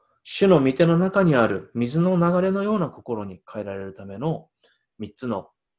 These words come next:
ステップっていうか、まあ、順番に起こる、このような順番で起こらなければいけないということよりも、えー、三つのことが並行して、あるいは、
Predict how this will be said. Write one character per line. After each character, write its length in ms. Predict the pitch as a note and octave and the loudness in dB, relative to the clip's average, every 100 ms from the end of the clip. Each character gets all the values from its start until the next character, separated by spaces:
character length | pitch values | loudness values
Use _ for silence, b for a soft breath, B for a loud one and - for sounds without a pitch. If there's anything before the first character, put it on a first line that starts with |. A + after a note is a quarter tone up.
| _ _ _ _ _ | _ _ _ _ _
ス 120 | - | -4
テ 100 | - | 0
ッ 180 | G#3+ - | 0 0
プ 100 | C3+ | -10
っ 20 | |
て 100 | - | -8
い 60 | G#2+ | -8
う 20 | |
か、 80 | G#2 | -6
ま 100 | G2 | -8
あ、 40 | |
順 260 | G#2 D3+ F3+ | -2 0 4
番 160 | F#3+ F#3 | 4 6
に 80 | |
起 80 | F3+ | 4
こ 120 | F3 | 4
る、 80 | E3 - | 0 0
こ 180 | D#3+ | 2
の 100 | D#3+ | 4
よ 120 | F3+ E3+ | 6 4
う 20 | |
な 120 | A2+ | 2
順 220 | A2 A2 | 0 0
番 160 | G#2+ G#2 | 2 0
で 60 | |
起 60 | G2+ | -2
こ 120 | G#2+ | 0
ら 60 | G#2+ | -2
な 120 | G2 | -2
け 100 | G2 | -8
れ 80 | F#2+ | -12
ば 100 | F#2 | -12
い 60 | |
け 120 | F#2 F2+ | -16 -18
な 100 | F#2 | -20
い 80 | |
と 120 | - G#2+ | -16 -14
い 40 | |
う 20 | |
こ 120 | A#2 | -12
と 100 | A#2+ | -8
よ 100 | A#2 | -6
り 80 | A#2+ | -6
も、 360 | D#3 G3+ E3 - B B B B | -6 -6 -6 -12 B B B B
え 240 | - F#2 F#2 | -14 -12 -12
ー、 20 | |
三 160 | G2 - | -14 -14
つ 100 | - | -14
の 120 | G2 | -14
こ 100 | G#2+ | -8
と 120 | A#2 | -8
が 80 | F#2 - | -8 -6
並 160 | A2+ A#2 | -4 -4
行 240 | - D3+ | 0 0
し 120 | D#3 - | 0 -4
て、 260 | D3 - _ - | -8 -8 _ -16
あ 80 | |
る 100 | - | -8
い 80 | G#3+ | -4
は、 260 | B3 G#2+ | -2 -2